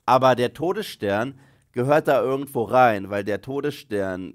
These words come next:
ist sehr krass verbunden mit der Geschichte von Andor. Andor wird sterben beim Versuch, diesen Todesstern zu vernichten. Er wird die Pläne klauen, er wird sie der Rebellion geben. Er wird den Erfolg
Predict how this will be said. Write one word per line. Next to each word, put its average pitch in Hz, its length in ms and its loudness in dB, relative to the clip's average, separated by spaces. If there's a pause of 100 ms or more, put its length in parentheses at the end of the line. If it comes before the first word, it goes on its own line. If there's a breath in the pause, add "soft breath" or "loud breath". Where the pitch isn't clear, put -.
ist - 280 -14
sehr 120 260 -2
krass 113 380 -4
verbunden 110 500 -10
mit 92 140 -10
der 95 80 -4
Geschichte 104 400 -12
von 90 200 -12
Andor. 101 500 -4
Andor 131 520 -2
wird 123 160 -8
sterben 120 560 0 (400 loud breath)
beim 117 240 0
Versuch, 117 600 -6 (120)
diesen 110 240 -14
Todesstern 101 500 -8
zu 101 120 -20
vernichten. 113 580 -12
Er 90 160 -16
wird 104 100 -14
die - 60 -20
Pläne 104 340 -8
klauen, 135 540 -4
er 90 140 -10
wird 92 100 -10
sie - 80 -20
der 92 140 -8
Rebellion 92 460 -8
geben. 127 320 -8 (320 loud breath)
Er 160 280 6
wird 180 180 -6
den 143 120 -6
Erfolg 123 500 0